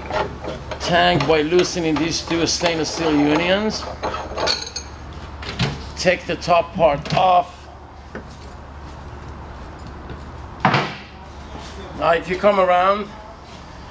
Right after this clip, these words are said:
you'll be able to see only one hose goes to the, um, tank, which is designated as a dripper valve. And now if you follow that hose, it's gonna go to that yellow handle valve right there. So what we're gonna do,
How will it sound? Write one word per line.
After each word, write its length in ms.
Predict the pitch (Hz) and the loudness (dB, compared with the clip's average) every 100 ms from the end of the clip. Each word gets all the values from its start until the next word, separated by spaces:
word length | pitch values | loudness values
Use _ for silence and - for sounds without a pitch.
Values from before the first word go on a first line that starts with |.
| - 165 | -4 -2
you'll 120 | 170 | 4
be 120 | 190 | 4
able 180 | 196 190 | 4 0
to 140 | 170 | -2
see 200 | - 185 | -2 2
only 260 | 180 175 160 | 4 4 4
one 340 | 160 190 208 | 6 8 8
hose 400 | 180 185 185 131 | 8 6 6 2
goes 340 | 131 160 156 - | 2 2 2 -2
to 100 | 147 | 2
the, 300 | 147 147 139 | 6 8 8
um, 420 | 123 120 110 104 - - - - | 6 4 0 -8 -12 -14 -14 2
tank, 340 | 175 175 160 | 6 6 4
which 180 | 151 - | 0 0
is 80 | 143 | 2
designated 800 | 127 170 147 165 160 160 160 - | 6 4 4 2 4 4 2 2
as 240 | 143 120 | 2 4
a 80 | 139 | 0
dripper 400 | 110 131 151 160 | 0 2 2 2
valve. 420 | 170 175 185 190 - - - - - - - - - - - - - - 339 339 - - 143 143 - - - - - - - - - - - - - - | 4 4 4 0 -6 -18 -18 -18 -18 -18 -18 -18 -16 -16 -16 -16 -16 -14 -12 -12 -12 -12 -12 -12 -12 -12 -12 -10 -10 -12 -12 -12 -12 -10 -10 -10 -12 -2
And 120 | 147 | 4
now 100 | 151 | 6
if 180 | 151 147 | 6 4
you 80 | 147 | 2
follow 340 | 156 156 190 | 6 6 6
that 160 | 190 156 | 4 6
hose, 260 | 156 151 143 | 6 6 6
it's 100 | 131 | 4
gonna 200 | 143 135 | 4 4
go 140 | 151 | 4
to 120 | 151 | 4
that 240 | 143 147 127 | 4 4 4
yellow 360 | 143 147 147 | 2 2 2
handle 260 | 135 143 139 | 2 2 0
valve 280 | 131 135 127 | 0 0 0
right 220 | 131 127 | -2 2
there. 200 | 143 156 | 4 4
So 140 | 156 | 2
what 140 | 143 147 | -2 0
we're 100 | 175 | 0
gonna 200 | 175 160 | 0 0
do, 360 | 175 185 180 | 2 4 2